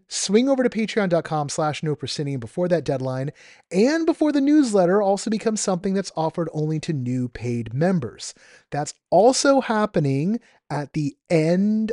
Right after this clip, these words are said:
of, well, actually, it's probably gonna happen during December, because we have to transfer over to an all-new system because of MailChimp,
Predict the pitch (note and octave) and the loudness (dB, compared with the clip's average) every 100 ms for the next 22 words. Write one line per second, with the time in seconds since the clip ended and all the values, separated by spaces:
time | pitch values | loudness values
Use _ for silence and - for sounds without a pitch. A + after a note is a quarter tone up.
0 | - D#3+ D#3 D3+ D3 A#2+ F3 - E2 G#2 | -2 0 2 0 -2 -6 -8 -10 -14 -16
1 | - D#3+ D3+ C3 D3+ C3+ G#2+ - D3 G#3 | -10 -6 -4 -4 -6 -6 -6 0 6 6
2 | F#3+ A2+ F#2+ - G2+ F#2+ A2 D#3 D3 C#3 | 6 2 -6 -8 -8 -8 -4 -2 -2 -2
3 | C#3+ C#3 D3 B2+ - - _ - - F3+ | -4 -4 -4 -4 -8 -20 _ -12 -6 -2
4 | F3+ G3 G#3 G3+ - G3+ F#3+ F3 A#3 F3+ | 0 0 0 -2 -2 0 0 2 2 2
5 | D3 C#3+ - D#3+ C#3+ C3 - D3 C#3+ D#3 | 2 0 -2 -2 -4 -6 -6 -4 -2 0
6 | D#3+ D#3+ D3+ C#3+ C3+ C3+ C3 - D#3 - | 0 0 0 0 -2 -4 -4 -2 -2 -4
7 | F#2+ G2 A2+ A2 A2+ A#2+ A#2+ D3+ D#3 - | -10 -10 -10 -10 -10 -8 -2 -2 -2 -6
8 | - | -16